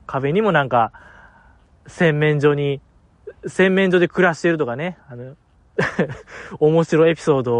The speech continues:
を書いて、落書き書いて引退してほしいなと思いますけども。いや、よかった。やっぱそれぐらい梅ピオは本当に二代目江角真紀子さんとしてね、頑張っていってほしいですね。グータンヌーボー出てまた恋愛観を語ってほしいなと思いますけども。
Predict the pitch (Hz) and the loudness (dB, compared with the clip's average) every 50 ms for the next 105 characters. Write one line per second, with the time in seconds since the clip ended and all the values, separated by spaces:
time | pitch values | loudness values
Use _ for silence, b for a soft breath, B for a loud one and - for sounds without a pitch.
0 | 117 117 123 127 - - - 135 135 135 131 - 180 185 190 190 151 143 143 135 | 0 -2 -4 -8 -14 -10 -4 -4 -2 -2 -2 0 0 2 2 2 2 0 -2 0
1 | 143 151 147 131 - 147 139 127 - - 143 143 156 202 202 196 185 147 147 156 | 0 -2 -2 -2 -4 -8 -10 -8 -6 -6 -6 -2 0 2 2 2 2 0 -4 -6
2 | 139 135 - 139 135 135 - 143 143 156 143 139 131 135 131 127 123 120 139 139 | -8 -4 -4 -4 -4 -4 -6 -8 -8 -6 -8 -6 -6 -6 -8 -8 -10 -12 -10 -10
3 | 143 143 135 - - 123 117 117 120 131 160 190 208 247 269 269 240 190 - 160 | -12 -12 -14 -14 -14 -12 -12 -10 -6 -2 0 2 2 2 2 0 -2 0 0 -2
4 | 117 B B B B B B B B B B B - 139 127 - 175 190 208 202 | -2 B B B B B B B B B B B -10 -10 -8 -6 -2 -2 0 0
5 | 196 196 196 190 196 185 160 160 160 165 156 156 165 165 165 160 135 156 180 196 | 0 0 2 2 2 2 0 -2 -4 -6 -4 -2 0 2 2 2 0 -2 -6 -6
6 | 190 202 202 202 202 196 190 _ _ _ _ _ _ _ _ _ - 160 156 170 | -4 -4 -4 -4 -6 -6 -10 _ _ _ _ _ _ _ _ _ -10 -6 -4 -2
7 | 170 185 180 180 170 170 185 175 - - 156 147 156 160 151 143 127 - - 120 | 0 0 0 0 0 -2 -4 -6 -6 -8 -8 -6 -6 -6 -6 -8 -8 -8 -8 -8
8 | 110 117 107 - 139 117 120 123 131 127 117 123 131 139 139 143 - - _ _ | -8 -10 -10 -10 -10 -10 -10 -10 -10 -10 -6 -6 -6 -4 -4 -6 -6 -6 _ _
9 | _ _ _ _ _ - 147 - - - _ - 160 170 - 156 139 117 - 139 | _ _ _ _ _ -8 -8 -8 -8 -14 _ -4 -4 -4 -2 -4 -6 -6 -4 -6
10 | 156 156 135 127 131 139 147 143 160 151 151 151 160 165 156 135 131 127 147 143 | -6 -6 -6 -4 -4 -4 -2 0 0 0 0 0 -2 -2 -2 -2 -4 -4 -4 -4
11 | 147 139 143 127 135 120 - B B B B B B B B B B B B B | -4 -4 -4 -2 -2 -2 -2 B B B B B B B B B B B B B
12 | B B 135 147 151 156 156 151 135 - 131 117 117 - - - 151 147 - 143 | B B 0 2 2 4 2 2 0 0 -4 -4 -4 -6 -6 -6 -6 -4 -4 -4
13 | 151 170 151 - 135 139 143 135 127 135 139 139 139 147 147 - - 151 131 120 | -4 -4 -6 -6 -4 -4 -4 -4 -4 -4 -4 -4 -4 -4 -6 -4 -6 -6 -6 -6
14 | 113 110 107 | -8 -10 -12